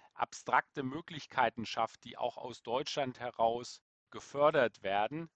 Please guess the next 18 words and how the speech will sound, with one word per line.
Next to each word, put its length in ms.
dass 480
Kapitalsammelstellen 1600
und 240
damit 400
auch 240
der 240
Einzelne 720
im 160
richtigen 560
Verhältnis 920
in 120
der 120
Diversifikation 1300
auch 260
von 280
Wachstumsunternehmen 1200
profitieren 720
kann. 180